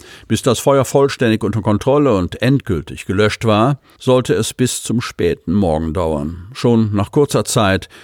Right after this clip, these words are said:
war das Dach des Resthofgebäudes zerstört und die Giebel eingestürzt. Fenster barsten, Ziegelsteine stürzten herunter und landeten im Gras neben dem Gebäude.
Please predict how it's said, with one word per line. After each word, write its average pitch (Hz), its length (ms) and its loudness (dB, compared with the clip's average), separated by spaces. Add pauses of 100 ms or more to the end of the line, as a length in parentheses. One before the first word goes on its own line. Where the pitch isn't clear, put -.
(140)
war 110 100 0
das 98 220 0
Dach 101 300 -4
des - 240 -6
Resthofgebäudes 85 960 -4
zerstört 113 600 0
und 92 340 -4 (320)
die 110 100 2
Giebel 101 380 2
eingestürzt. - 920 -6
Fenster 120 480 0
barsten, 117 800 0
Ziegelsteine 107 720 0
stürzten - 520 0
herunter 101 500 2 (260)
und 127 160 0
landeten 92 480 0
im 98 140 -2
Gras 87 500 -2
neben 82 280 -2
dem 85 160 -4
Gebäude. 82 560 -2